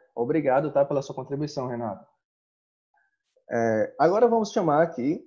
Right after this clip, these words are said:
a Gabriela, que irá esclarecer a relação da síndrome metabólica com o covid dezenove.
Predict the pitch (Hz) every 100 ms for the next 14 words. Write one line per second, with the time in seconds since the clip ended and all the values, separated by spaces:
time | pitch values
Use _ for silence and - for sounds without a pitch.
0 | _ 135 139 160 156 110 135 156 147 131
1 | 131 127 - _ - - 143 143 135 -
2 | 123 135 151 131 127 - 123 120 - -
3 | 202 208 202 190 180 185 147 139 156 165
4 | 165 160 165 165 139 139 143 143 160 123
5 | 117